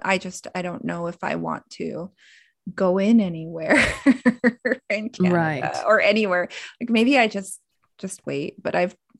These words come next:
Speaker 1: you know, I don't know what to do.
Speaker 2: But we made it across the border. It was, uh, kind of sketchy, but we did it.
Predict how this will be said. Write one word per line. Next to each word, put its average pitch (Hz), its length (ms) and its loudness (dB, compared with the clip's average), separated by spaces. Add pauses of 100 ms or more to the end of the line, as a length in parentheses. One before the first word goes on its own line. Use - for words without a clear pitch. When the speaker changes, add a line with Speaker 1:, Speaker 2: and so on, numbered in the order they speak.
(160)
Speaker 1:
you 175 160 -8
know, 165 200 -12 (880)
I 233 120 -2
don't 165 180 0
know 156 80 -10
what 165 180 -14
to - 120 -20
do. - 360 -20 (320)
Speaker 2:
But 233 100 8
we 262 100 8
made 294 180 6
it 285 80 6
across 208 320 2
the 202 100 -2
border. 160 540 2
It 190 140 -2
was, 202 200 0
uh, 196 140 4
kind 240 220 -2
of 269 80 0
sketchy, 170 420 0
but 180 140 2
we 208 120 0
did 160 220 0
it. 202 180 -2